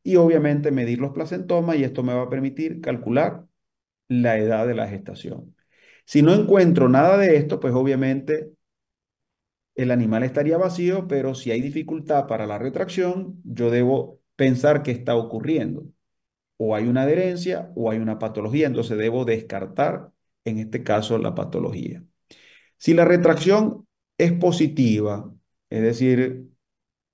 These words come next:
en este caso, yo puedo retraer el útero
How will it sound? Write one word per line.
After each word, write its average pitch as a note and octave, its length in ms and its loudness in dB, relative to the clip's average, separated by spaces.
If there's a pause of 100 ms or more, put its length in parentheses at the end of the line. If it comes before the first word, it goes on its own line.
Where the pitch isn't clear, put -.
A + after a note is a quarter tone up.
(180)
en A#2 180 0
este A#2+ 240 0
caso, C3+ 640 2 (720)
yo B2+ 220 2
puedo D3+ 260 8
retraer A#2+ 480 4
el C#3+ 120 6
útero - 920 -2